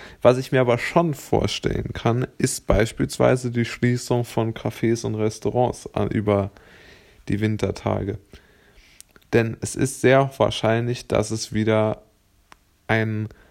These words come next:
ja, einen leichten Anstieg oder auch einen Anstieg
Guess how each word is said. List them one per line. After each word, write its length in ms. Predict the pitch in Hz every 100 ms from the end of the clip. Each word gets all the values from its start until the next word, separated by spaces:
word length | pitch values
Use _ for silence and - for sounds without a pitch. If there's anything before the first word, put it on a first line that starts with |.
| _ _ _ _ _ _ -
ja, 180 | 101
einen 260 | 135 101 98
leichten 420 | 101 107 - 104
Anstieg 600 | 90 101 113 - 117 117
oder 200 | 101 95
auch 220 | 98 98
einen 300 | - 98 101
Anstieg 720 | - 104 117 - 123 123 -